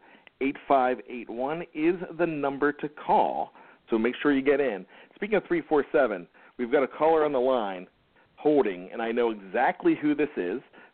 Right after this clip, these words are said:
So we're gonna go to the phones right now, and we're gonna go to Brooklyn, and we're gonna talk to Bryce. Bryce, are you there?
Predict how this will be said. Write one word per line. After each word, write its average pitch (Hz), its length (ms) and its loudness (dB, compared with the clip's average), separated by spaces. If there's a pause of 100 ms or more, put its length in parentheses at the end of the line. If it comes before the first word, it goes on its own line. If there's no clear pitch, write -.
So 127 80 2
we're 135 120 6
gonna 123 120 0
go 135 340 4 (280)
to 147 80 -4
the 123 80 -2
phones 143 340 0
right 123 180 4
now, 120 280 -2
and 110 260 -4
we're 175 180 0
gonna 190 120 2
go 196 120 4
to 196 60 4
Brooklyn, 123 680 -2
and 127 140 -6
we're 147 120 0
gonna 151 140 2 (120)
talk 143 260 -2
to 127 60 -2
Bryce. 113 440 0 (1000)
Bryce, 151 320 4
are 143 60 0
you 131 120 4
there? 135 360 2